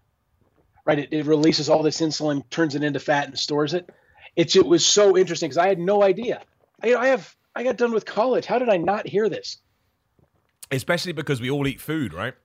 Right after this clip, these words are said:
Speaker 2: Literally,
Speaker 1: Yeah, and
Speaker 2: a hun-,
Speaker 1: it
Speaker 2: a hundred percent of the people on the planet eat food, and yet we don't teach anybody about food.
Speaker 1: I stopped drinking soda for six months after that point. Now, again, like, with the current diet I'm on, I, I have one every once in a while 'cause it makes life easier. But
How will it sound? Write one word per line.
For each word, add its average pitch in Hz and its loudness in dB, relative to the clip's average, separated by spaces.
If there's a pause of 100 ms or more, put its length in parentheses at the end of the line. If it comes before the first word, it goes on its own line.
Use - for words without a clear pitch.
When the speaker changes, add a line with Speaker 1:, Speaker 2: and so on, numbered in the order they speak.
(380)
Speaker 2:
Literally, 165 4
Speaker 1:
Yeah, 196 4
and 220 2
Speaker 2:
a - 6
hun-, 175 2
Speaker 1:
it - -10
Speaker 2:
a 156 0
hundred 170 -2
percent 175 -2
of 165 -6
the 165 -2
people 160 -2
on 147 -2
the 143 -4
planet 156 -2
eat 143 -8
food, 151 -2
and 120 -6
yet 139 -4
we 139 -4
don't 151 -2
teach 165 -10
anybody 175 -2
about 208 -2
food. 277 -6 (400)
Speaker 1:
I 202 4
stopped 220 2
drinking 208 -2
soda 202 4
for 175 -2
six 196 -4
months 202 -4
after 156 -2
that 131 -6
point. 127 -8
Now, 160 2 (160)
again, 156 0
like, 143 -4
with 135 -8
the 143 -8
current 151 -2
diet 156 4
I'm 135 -4
on, 127 -4
I, 123 -4 (180)
I 147 2
have 156 4
one 151 2
every 143 -2
once 156 -2
in 147 -2
a - -12 (120)
while 113 -6
'cause 131 -6
it 135 -4
makes 135 -2
life 127 0
easier. 156 0
But 120 -4